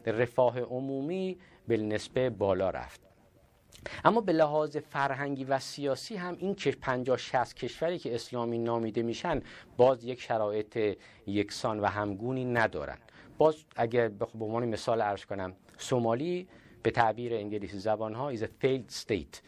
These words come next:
یعنی یک، اه، حکومتی اونجا داره که حداقل امکانات مثل امنیت عمومی رو نمی‌تونه برقرار کنه. در سر دیگه طیف یک کشوری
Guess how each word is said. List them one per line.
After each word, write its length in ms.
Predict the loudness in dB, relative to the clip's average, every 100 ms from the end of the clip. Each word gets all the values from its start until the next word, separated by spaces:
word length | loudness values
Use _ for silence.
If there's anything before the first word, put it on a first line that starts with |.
| -20 -20 -20 _
یعنی 340 | 2 2 2 0
یک، 340 | 0 -2 0
اه، 260 | 0 0 0
حکومتی 760 | -4 -4 -4 -2 -2 -2 -4
اونجا 240 | -4 -2 0
داره 260 | 2 0
که 180 | -2 -4
حداقل 1040 | 0 0 0 -2 0 0 0 2 0 -2 -6
امکانات 800 | -6 -8 -6 -4 -4 -2 -4 -4
مثل 300 | -6 -4 -4 -2
امنیت 640 | -2 0 0 0 0 0
عمومی 540 | 0 0 -2 -2 -2
رو 80 | 0
نمی‌تونه 400 | 0 0 -2 -2
برقرار 520 | 0 -2 -2 -4 -4
کنه. 220 | -8 -14 -14 -18 _ -20 _ _ -20 -20 -20 -18 -16 -2 4
در 140 | 4
سر 180 | 4 0
دیگه 300 | 0 -4 -4
طیف 320 | -4 -4 -4
یک 100 | -4
کشوری 520 | -4 0 0 0 -2